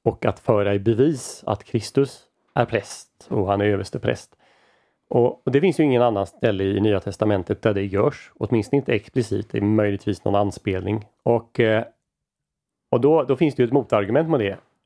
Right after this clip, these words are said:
<laughs> nämligen som anförs av författaren själv.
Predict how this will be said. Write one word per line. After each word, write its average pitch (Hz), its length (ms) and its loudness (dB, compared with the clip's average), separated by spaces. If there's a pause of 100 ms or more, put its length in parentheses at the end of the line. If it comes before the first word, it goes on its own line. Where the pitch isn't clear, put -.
<laughs> - 320 -8
nämligen 110 580 0
som 113 260 -2
anförs 110 400 0
av 101 80 0
författaren 104 460 0
själv. 123 320 0